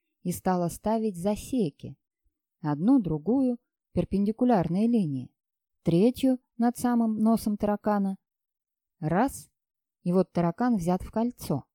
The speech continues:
окружён одним меловым овалом, вторым, ещё и ещё.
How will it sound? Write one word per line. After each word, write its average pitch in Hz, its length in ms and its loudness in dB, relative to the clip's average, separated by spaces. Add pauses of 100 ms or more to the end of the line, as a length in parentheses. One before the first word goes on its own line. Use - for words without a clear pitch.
(580)
окружён 202 540 2
одним 185 520 2
меловым 214 480 2
овалом, 185 500 -4 (260)
вторым, 165 680 0 (320)
ещё 165 640 -2
и 151 60 -4
ещё. 151 560 -2